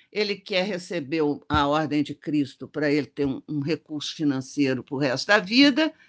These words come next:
Pra isso, ele precisa provar que ele não tem sangue, é, nem negro, nem judaico, e aí, quando ele levanta a árvore genealógica dele, ele encontra a vovó,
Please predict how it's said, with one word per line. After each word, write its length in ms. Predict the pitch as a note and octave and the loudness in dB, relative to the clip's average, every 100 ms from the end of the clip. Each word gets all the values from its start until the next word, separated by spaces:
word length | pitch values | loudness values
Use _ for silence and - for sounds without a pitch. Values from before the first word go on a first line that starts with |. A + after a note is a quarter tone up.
| _ _ - | _ _ 0
Pra 260 | A#3 G#3+ | 6 8
isso, 540 | F#3+ F3 D3+ - D#3 C#3+ _ _ _ | 6 2 0 -4 -6 -10 _ _ _
ele 320 | F#3 F#3+ F3+ | 2 4 2
precisa 540 | F#3 E3+ D#3+ D#3+ D#3+ D3+ | 0 -2 -2 -4 -4 -4
provar 480 | E3 D3+ D3 C3 | -2 -4 -2 -4
que 160 | B2+ E3 | -4 -4
ele 100 | D3+ | -2
não 140 | D3 | -2
tem 240 | C#3+ C#3+ C3+ | -4 -6 -6
sangue, 680 | - C#3+ C3+ C3 B2+ B2+ - _ _ _ - | -6 -6 -4 -4 -8 -14 -18 _ _ _ -4
é, 200 | C#3 C#3+ | 0 0
nem 300 | E3+ F3+ E3 | 2 2 2
negro, 540 | D#3+ D3 B2 B2+ B2+ - - D#3+ | 2 0 -2 -4 -6 -10 -10 0
nem 200 | E3+ D#3 | 2 4
judaico, 760 | A3+ G3 F#3+ A3 B3+ C#4 B3 | 4 6 8 8 4 -4 -8
e 140 | A3 A3+ | -4 0
aí, 180 | G#3 A3+ | 0 -2
quando 220 | A#3+ A3+ | -6 -4
ele 140 | A3+ | -4
levanta 440 | A3+ F#3 F#3 F#3 F3 | -6 -6 -10 -8 -6
a 40 | |
árvore 180 | F3+ G3 | -6 -10
genealógica 720 | F#3+ F3+ E3+ E3+ F3 - G#3 | -8 -6 -6 -6 -8 -10 -10
dele, 320 | - G3 G#3+ | -6 -6 -4
ele 120 | A3+ | -6
encontra 320 | A#3 A3 G3+ G3+ | -6 -8 -8 -6
a 40 | |
vovó, 380 | G3+ F#3 A#2 | -6 -6 -8